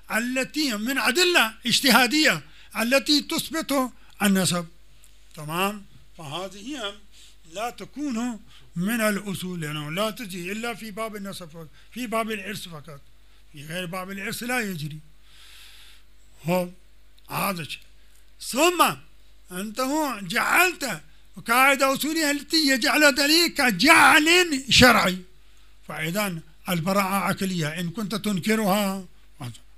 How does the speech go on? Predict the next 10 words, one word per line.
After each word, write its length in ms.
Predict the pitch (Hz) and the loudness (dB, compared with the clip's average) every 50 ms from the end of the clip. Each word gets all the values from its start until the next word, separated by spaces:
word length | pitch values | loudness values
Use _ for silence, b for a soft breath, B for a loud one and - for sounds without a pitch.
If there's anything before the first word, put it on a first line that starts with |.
| - | -6
ذاك 240 | 202 202 190 196 - | -4 -4 -2 -2 -4
مطلب 440 | 190 185 180 175 - 185 170 180 180 | -6 -6 -6 -8 -8 -8 -8 -8 -8
آخر، 300 | 165 170 170 - 185 190 | -8 -10 -10 -10 -10 -10
مثل 260 | 220 214 156 202 190 | -8 -8 -8 -10 -10
خادم 300 | - 196 196 185 185 185 | -8 -8 -8 -8 -10 -12
الطلبة 420 | 180 - 196 180 185 190 196 190 196 - - | -14 -14 -14 -14 -12 -14 -16 -16 -16 -16 -12
قلنا 180 | 208 208 214 | -12 -10 -10
براءة 360 | 190 170 196 196 208 208 185 202 | -8 -8 -6 -6 -6 -6 -8 -8
عقلية 360 | 180 170 - 220 220 240 233 | -10 -8 -6 -6 -6 -6 -8
ماكو، 320 | 196 185 202 208 175 - | -6 -4 -4 -4 -4 -6